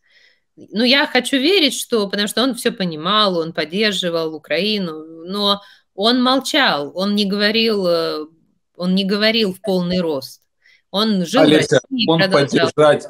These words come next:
Speaker 2: он поддержать это не мог бы.
Speaker 1: Нет, я,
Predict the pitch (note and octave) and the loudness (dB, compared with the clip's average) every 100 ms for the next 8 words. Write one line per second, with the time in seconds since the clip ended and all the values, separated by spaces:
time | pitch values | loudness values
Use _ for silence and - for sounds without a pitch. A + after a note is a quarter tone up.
0 | - C#3+ D3 C#3+ C3+ C3+ A#2+ C3+ A#2+ B2 | -8 -6 -4 -4 -2 -2 -2 -4 -2 -4
1 | A#2 A2+ G2+ F2 E2 E2+ - _ C4 C4 | -6 -4 -4 -6 -8 -14 -18 _ 2 2
2 | G3 F#3 G#3 G3+ B3 D4 B3+ A#3+ | 0 0 -2 0 0 2 0 -2